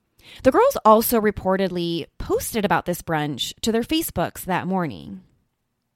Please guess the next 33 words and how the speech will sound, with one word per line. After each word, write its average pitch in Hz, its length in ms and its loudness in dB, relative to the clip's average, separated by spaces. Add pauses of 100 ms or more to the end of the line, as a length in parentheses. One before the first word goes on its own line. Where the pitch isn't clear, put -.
(420)
So 285 180 0
after 415 340 2
brunch 208 340 2
together, 170 640 0 (320)
Lassane 285 400 2
and 415 160 -2
Chris 175 520 -2 (300)
took 311 360 0
their 320 160 4
host 190 380 -2
family's 180 460 0
dog, 147 520 2
a 190 80 -2
dog 208 300 0
named 196 320 0
Asul, 147 680 -4 (580)
and 269 140 4
headed 269 420 -2
out 190 260 2
to 214 100 -8
spend 170 540 -4
the 170 180 -6
afternoon 170 600 -6
hiking 165 760 -6
on 180 120 -2
the 175 100 0
local 165 380 -2
trails. - 800 -10 (840)
They 269 140 4
intended 302 500 0
to 339 80 -2
go 226 140 6
hiking 180 680 -2